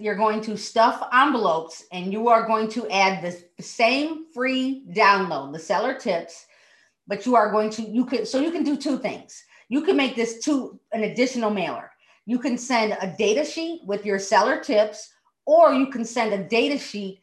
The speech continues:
with your Cloud C M A, What's My Home Worth, or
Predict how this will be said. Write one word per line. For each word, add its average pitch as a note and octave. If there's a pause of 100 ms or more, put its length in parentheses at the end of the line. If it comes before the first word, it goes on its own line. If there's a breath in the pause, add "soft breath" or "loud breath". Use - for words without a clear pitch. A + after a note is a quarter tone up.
(280 soft breath)
with G#3+
your G3
Cloud B3
C C#4+
M C#4
A, G3
What's G3
My G3
Home B3+
Worth, E3 (520 soft breath)
or B3